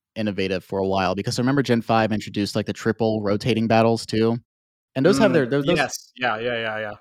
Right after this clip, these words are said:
Speaker 1: And those are cool, don't get me wrong,
Speaker 2: Yeah.
Speaker 1: but I don't think anything is ever going to, like, be as big of a game changer as the double battles.
Speaker 2: Well, so, like, there's a moment, right, when I was fighting Wallace where, like, I had a type advantage where I, uh,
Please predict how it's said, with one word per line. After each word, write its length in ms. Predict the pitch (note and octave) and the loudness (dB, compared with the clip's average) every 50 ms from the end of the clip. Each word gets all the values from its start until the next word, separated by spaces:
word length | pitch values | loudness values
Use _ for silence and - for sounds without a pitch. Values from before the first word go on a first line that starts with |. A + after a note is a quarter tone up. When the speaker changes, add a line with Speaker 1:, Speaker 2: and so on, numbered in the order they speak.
| - | -4
Speaker 1:
And 120 | D3 D#3+ G#3 | 0 2 2
those 100 | A#3+ G3 | 2 2
are 60 | D3+ | 0
cool, 480 | - - F3+ - C#3 A#2+ A#2+ C3+ - - | 0 2 2 4 4 2 0 -2 -4 -6
don't 120 | C3 C3+ | -4 -4
get 100 | C3+ C#3 | -2 -2
me 80 | B2+ A2+ | -2 -2
wrong, 340 | A2+ A#2+ B2 A2+ G#2 G2+ G2 | 0 2 2 2 2 0 -2
Speaker 2:
Yeah. 60 | G2 | -4
Speaker 1:
but 100 | - - - | -6 -4 -2
I 40 | - | 0
don't 140 | C3 C#3+ C#3+ | 0 0 0
think 140 | C#3+ C3 A#2+ | 0 0 0
anything 320 | B2+ B2+ A#2+ - B2 A#2 | 2 2 0 0 0 0
is 100 | A2+ G#2 | 0 0
ever 160 | A2+ G#2+ A2 | 0 0 0
going 240 | G#2 A2+ A2 G#2+ G#2+ G#2+ | 0 -2 -2 -2 -2 -2
to, 100 | A2+ G#2 | -2 0
like, 280 | G#2 G2 F#2+ - _ - | 0 0 0 -2 _ -2
be 180 | A#2 A2 G#2 | -2 0 0
as 240 | - G2+ G#2+ G2+ - | 0 -2 -2 -2 -2
big 180 | - A2+ G2+ A2 | 0 0 0 0
of 60 | F#2+ | -2
a 40 | G2+ | -2
game 240 | - G#2 G2+ G2+ | -2 -2 -2 -2
changer 280 | G2 - G2+ F#2 F2+ F#2 | -2 -2 -2 -2 0 0
as 100 | F#2 - | -2 -2
the 60 | F#2+ | -2
double 200 | F#2 - - F2+ | 0 0 0 0
battles. 360 | F2+ D#2 D#2+ - - - - | 0 0 0 0 0 0 2
Speaker 2:
Well, 100 | - F#3 | 4 4
so, 160 | F#3 - G3 F3+ | 6 6 8 8
like, 140 | E3 D3 | 8 8
there's 180 | C#3+ D#3+ D#3 D#3 | 6 4 2 2
a 60 | D#3+ | 2
moment, 420 | D3 C#3+ C#3 C#3+ D3 D3 D3+ C#3+ C3 | 4 6 6 6 6 4 4 2 2
right, 240 | C#3+ D3 D3 - | 4 4 4 4
when 100 | C#3 C#3 | 2 2
I 60 | C3 B2 | 2 2
was 160 | A#2+ A#2 - | 0 0 0
fighting 300 | - C3 B2+ B2+ B2 A#2+ | 2 2 2 2 2 2
Wallace 520 | A2+ A2+ A#2+ B2 C3 B2+ - - - - - | 2 2 2 0 0 -2 -2 -4 -6 -6 -6
where, 220 | B2 A#2+ B2+ B2 B2 | -2 0 2 2 4
like, 160 | A#2 A#2 A#2 | 2 2 0
I 100 | A#2+ A#2 | 0 0
had 160 | A2 C3 C3 | 2 2 0
a 60 | B2+ | 0
type 260 | - - - A#2+ A#2+ C3+ | 0 0 -2 -2 0 -2
advantage 560 | C3 A#2+ C3+ C3+ C#3 D3 C#3+ C3+ - - - | -2 -2 -2 0 0 0 -2 -4 -6 -8 -4
where 160 | B2+ B2 A#2+ | 0 2 4
I, 160 | A#2 A#2 A#2 | 4 4 4
uh, 380 | A#2 A2+ A2+ A2 G#2+ G#2 G#2 | 4 2 2 2 2 0 -2